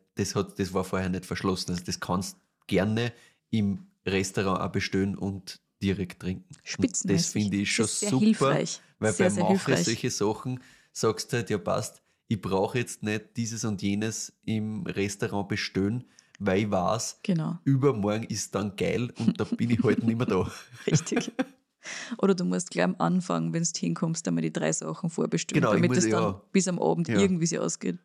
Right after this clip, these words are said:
Speaker 1: Oder anrufen und sagen, „Erst machst du mir die Flaschen auf“, aber das
Speaker 2: <laughs> Well.
Speaker 1: <laughs> finde ich auch immer ein bisschen schwierig.
Speaker 2: Yep.
Speaker 1: Na gut, dann kommen wir noch ein bisschen zu der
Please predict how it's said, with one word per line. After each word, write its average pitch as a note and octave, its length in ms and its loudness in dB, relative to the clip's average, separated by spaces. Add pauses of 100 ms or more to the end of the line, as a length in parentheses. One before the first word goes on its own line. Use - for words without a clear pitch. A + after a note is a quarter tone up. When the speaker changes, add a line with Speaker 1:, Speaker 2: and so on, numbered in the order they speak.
Speaker 1:
Oder G#2+ 240 2
anrufen A#2 480 2
und G#2+ 120 -2
sagen, G#2+ 220 0
„Erst G2+ 180 2
machst G2+ 260 -2
du A2 40 0
mir G#2 40 0
die G2+ 100 0
Flaschen - 400 2
auf“, - 160 2
aber - 140 2
das - 400 0 (380)
Speaker 2:
<laughs> - 360 -16
Well. D#3+ 440 6
Speaker 1:
<laughs> - 100 -20
finde E3 400 4
ich F#2+ 40 2
auch F2+ 80 0
immer G2+ 140 0
ein G2 60 -2
bisschen G2 240 0
schwierig. - 420 0
Speaker 2:
Yep. E3+ 260 4 (260)
Speaker 1:
Na G2 140 -2
gut, G2 480 -4
dann F#2+ 420 -4 (160)
kommen A#2+ 180 -2
wir A#2 60 0
noch G#2 120 0
ein G2+ 80 -4
bisschen G#2 280 -4
zu - 120 -8
der F#2+ 400 0